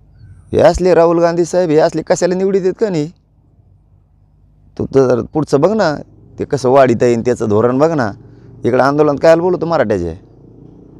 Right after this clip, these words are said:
तू काय एका जातीचा विरोधी पक्ष नेता आहे का? परत म्हणते तर, एकेरी बोलतो, नीट बोलायला की नीट बोला ना.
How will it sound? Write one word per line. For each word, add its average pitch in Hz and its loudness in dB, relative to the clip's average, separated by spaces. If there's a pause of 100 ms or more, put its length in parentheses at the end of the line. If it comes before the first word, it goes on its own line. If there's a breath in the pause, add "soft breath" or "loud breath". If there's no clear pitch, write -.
(800)
तू - -6
काय 143 6
एका 151 2
जातीचा 151 0
विरोधी 143 0
पक्ष 143 -6
नेता 151 -2
आहे 156 0
का? 135 -2 (2750)
परत 139 2
म्हणते 151 0
तर, 90 2 (540)
एकेरी 123 0
बोलतो, 113 0 (480 soft breath)
नीट 139 0
बोलायला 160 2
की 156 0
नीट 156 0
बोला 170 4
ना. 147 -6